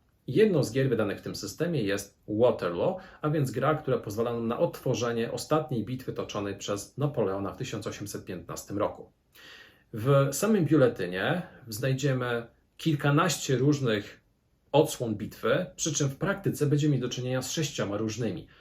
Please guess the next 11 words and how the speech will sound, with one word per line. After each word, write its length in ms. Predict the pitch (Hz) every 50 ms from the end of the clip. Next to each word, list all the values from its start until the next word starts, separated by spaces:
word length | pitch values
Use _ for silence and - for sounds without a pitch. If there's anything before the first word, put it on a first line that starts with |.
| - - _
Z 180 | - - - -
trzema 600 | - - - 170 175 170 151 113 92 85 - - -
z 100 | - -
perspektywy 560 | - - - - - 117 - - - - -
Francuzów 600 | - 226 262 240 - 190 151 139 151 151 147 -
i 80 | 202 185
z 80 | -
trzema 280 | - - 127 110 117 117
z 80 | - -
perspektywy 760 | - 110 107 - - - - - - 95 92 104 - -
armii 400 | 110 98 87 87 87 98 101 -